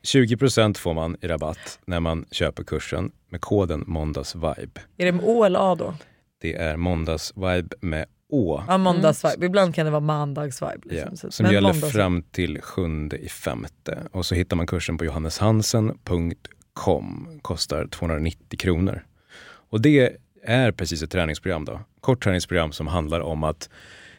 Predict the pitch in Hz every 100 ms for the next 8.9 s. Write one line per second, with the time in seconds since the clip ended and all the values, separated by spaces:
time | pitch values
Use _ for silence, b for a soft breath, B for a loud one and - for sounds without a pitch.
0 | B 98 117 107 98 - - 78 - 113
1 | 113 98 - 90 80 95 90 92 85 85
2 | 85 92 - _ - - 92 87 82 -
3 | 107 110 101 90 78 87 104 104 _ _
4 | _ _ _ _ _ - 107 98 87 85
5 | 85 78 90 78 78 73 - 76 71 76
6 | - 85 82 78 101 101 82 78 73 73
7 | 76 73 76 69 76 71 - 82 82 76
8 | - 87 76 78 92 95 82 78 78